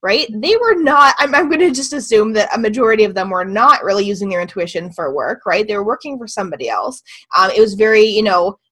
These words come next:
you do the checklist at work, what you were saying before, right? You know, eat at this time, do this at this time, leave at this time, not really allowing themselves to have a business or a career that really allowed them to follow their intuitive guidance in any way, right?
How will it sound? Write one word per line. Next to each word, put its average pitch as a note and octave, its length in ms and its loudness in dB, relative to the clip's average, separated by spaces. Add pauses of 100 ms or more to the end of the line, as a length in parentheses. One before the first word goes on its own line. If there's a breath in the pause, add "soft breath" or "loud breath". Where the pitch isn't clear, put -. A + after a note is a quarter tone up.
(160)
you G#3+ 160 -4
do A3 160 -4
the G3+ 80 0
checklist G3+ 640 -2
at - 120 0
work, F#3+ 280 0
what G3 160 0
you G3 80 0
were G3 60 0
saying F#3+ 240 -6
before, F3+ 340 -2
right? F3 180 -2
You G3 140 -4
know, F3+ 160 -4
eat G3 180 -6
at F#3 140 -4
this G3 180 -8
time, F3+ 360 -4
do F#3+ 120 -4
this F3+ 200 -10
at - 40 -20
this F#3 140 -16
time, F3+ 340 -6
leave F3+ 200 -6
at E3+ 80 -18
this F#3 160 -12
time, E3+ 320 -4 (240 loud breath)
not C#4 300 2
really C4 420 0 (100)
allowing F#3+ 420 2
themselves F#3 640 -4
to F3 240 -8
have F3 420 0 (120)
a F#3+ 40 -6
business F#3+ 380 -8
or F#3+ 80 -6
a G3 80 -8
career F#3+ 360 -2
that F3 240 -6
really G3+ 380 0 (240 soft breath)
allowed F#3+ 360 4
them F#3+ 160 -4
to G3 140 -18
follow A#3 360 4
their G3 180 0
intuitive F3 520 -6
guidance E3+ 540 -4
in G#3+ 120 -6
any F3 220 -6
way, E3 320 -2
right? G#3 280 -2